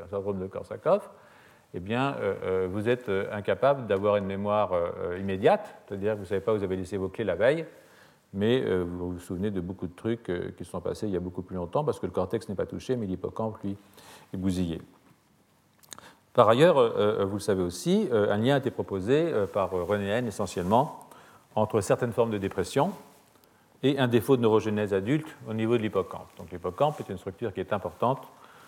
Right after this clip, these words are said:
euh, pour les états, euh, dépressifs, mais aussi évidemment pour tout ce qui a à voir avec la mémoire. Et du coup, euh, je le pense aussi avec la cognition. Alors, le plexus choroïde, euh, euh,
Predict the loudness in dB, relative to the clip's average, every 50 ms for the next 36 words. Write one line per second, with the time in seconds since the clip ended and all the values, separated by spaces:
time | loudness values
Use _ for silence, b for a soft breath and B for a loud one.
0 | B B B B 2 2 2 2 2 4 4 6 6 4 4 2 0 2 2 0
1 | 0 0 -2 2 4 4 4 4 2 0 -2 -2 -2 -2 -2 -6 -6 -6 -6 -8
2 | -6 -4 -6 -6 -6 -6 -4 -2 -2 -2 -2 -4 -4 -4 -4 -2 -4 -4 -4 -2
3 | 0 0 0 -2 -4 -4 -2 -4 -4 -4 0 2 2 4 4 4 4 4 4 4
4 | 2 2 2 0 0 -2 -2 0 4 6 6 6 6 2 -4 -12 -16 -20 B B
5 | B B B B B B B B -6 -6 -4 -6 -6 -4 -2 -2 -2 -2 -2 -4
6 | -4 -6 -6 -6 -6 -6 -4 -4 -4 -4 -6 -10 -12 -12 -10 -6 -2 -2 -2 -2
7 | -2 -6 -8 -6 -8 -10 -10 -10 -12 -14 -16 -16 -16 -18 _ _ _ _ _ _
8 | _ _ b b b b b b b b b b b b b 2 6 6 8 8
9 | 6 4 6 6 4 4 6 4 6 6 6 6 6 6 6 6 6 6 6 6
10 | 6 6 6 6 4 4 4 4 4 4 4 2 2 0 0 -2